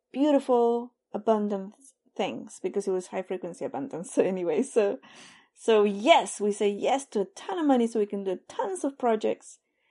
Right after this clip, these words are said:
and also, or buy lots of nice cars, or whatever it is that we want, right? Abundance. Not limited or made into judgment, but also lots of other allowance. So, for example, abundance.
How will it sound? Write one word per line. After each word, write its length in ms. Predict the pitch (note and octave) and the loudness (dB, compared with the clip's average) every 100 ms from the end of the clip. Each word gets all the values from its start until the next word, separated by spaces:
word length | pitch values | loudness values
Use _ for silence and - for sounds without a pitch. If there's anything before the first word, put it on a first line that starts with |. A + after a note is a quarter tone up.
| _ _ _ - | _ _ _ -4
and 120 | G#3+ | 2
also, 640 | C4+ F4+ - G#3+ G3+ G#3+ A#3 _ _ _ _ _ _ _ _ _ _ - | 4 2 2 2 4 0 -6 _ _ _ _ _ _ _ _ _ _ 2
or 220 | D#4+ C4 | 6 6
buy 340 | A#3 A3+ A3 | 6 6 6
lots 280 | G#3+ G#3+ - | 4 0 0
of 60 | A3+ | -2
nice 220 | G#3+ G#3+ | -2 -4
cars, 420 | - G#3 G#3+ A3+ | -2 0 0 -2
or 80 | D#4 | 4
whatever 260 | G4 F#4+ D4+ | 8 8 10
it 180 | B3 A3+ | 8 8
is 120 | A#3 | 2
that 100 | A3 | 0
we 80 | G3+ | 0
want, 360 | D4+ B3+ F3 - _ | -2 -4 -6 -12 _
right? 200 | - G#2 | -6 -4
Abundance. 640 | F#3+ A#3+ A#3 G3+ - - - _ _ _ _ | 0 2 2 0 -8 -16 -20 _ _ _ _
Not 240 | A#3 C#4 | 2 2
limited 600 | C4 C#4 C#4+ G#3+ - E3+ E3+ | 6 6 6 4 2 -2 -2
or 200 | E3+ F3+ _ - | -6 -10 _ -4
made 220 | G3+ G#3 | -2 0
into 200 | G3+ G3 | -2 -6
judgment, 540 | - G#3 - - - _ _ _ _ | -6 -6 -6 -14 -16 _ _ _ _
but 100 | A3+ | 4
also 500 | B3+ E4 - A#3+ G#3 - | 6 6 4 2 2 2
lots 280 | A3+ B3 - | 2 2 0
of 80 | |
other 220 | A3 A3 G#3+ | 0 0 2
allowance. 400 | G3 F3 E3 F3+ | 0 -2 -6 -6
So, 100 | A3 | -6
for 160 | A3 A3+ | 0 -2
example, 460 | A3+ A#3 A#3 A3+ | 0 -2 -2 -2
abundance. 680 | G3 G#3+ G#3 F#3 E3 F3 - | 0 0 -2 -6 -10 -14 -20